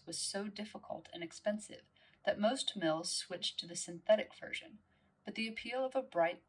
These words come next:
vibrant red cloth that wouldn't bleed color onto other fabrics has remained popular for more than two hundred years, and the versatility of two-color designs is something quilt makers continue to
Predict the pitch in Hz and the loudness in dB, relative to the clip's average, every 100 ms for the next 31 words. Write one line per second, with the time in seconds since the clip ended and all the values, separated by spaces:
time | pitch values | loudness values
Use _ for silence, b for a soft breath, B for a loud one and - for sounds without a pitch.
0 | - 156 156 175 170 170 160 - - - | 0 0 0 -4 -6 -2 -2 -2 0 0
1 | - - _ - - 170 190 214 - 185 | 0 -8 _ 0 0 -2 -6 -6 -8 -4
2 | 175 170 - 170 - - - 165 - 170 | -4 -4 4 4 4 0 -2 -4 -2 -2
3 | 156 214 208 170 156 - - - 208 220 | 4 6 6 2 -6 -12 -10 4 4 6
4 | 214 214 247 - 156 151 165 160 180 - | 0 -2 -4 -2 -2 -2 -6 -8 -10 -8
5 | 185 170 165 170 - 190 196 185 175 185 | -2 -2 -2 -6 -10 -8 -6 -8 -12 -8
6 | 170 - - - b b b b - 202 | -8 -8 -14 -14 b b b b -2 0
7 | 185 202 214 277 214 185 175 190 170 - | 2 0 0 -4 0 2 2 -2 -8 -8
8 | 190 175 175 180 180 196 151 - 170 170 | -8 2 2 2 -2 -4 -4 -4 -10 -14
9 | - - - 185 175 180 165 196 202 175 | -16 -6 -2 0 -2 -8 -4 -2 -2 -2
10 | 160 - - - 196 - 151 - - | -4 -10 -14 -12 -12 -10 -12 -12 -16